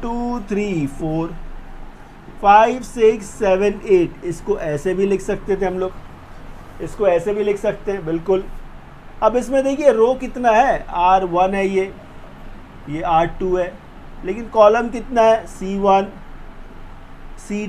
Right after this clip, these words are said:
टू, सी थ्री, सी फ़ोर, मतलब रो टू है, कॉलम फ़ोर है,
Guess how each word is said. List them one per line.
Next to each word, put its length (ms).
टू, 220
सी 300
थ्री, 280
सी 280
फ़ोर, 320
मतलब 400
रो 240
टू 240
है, 160
कॉलम 400
फ़ोर 240
है, 160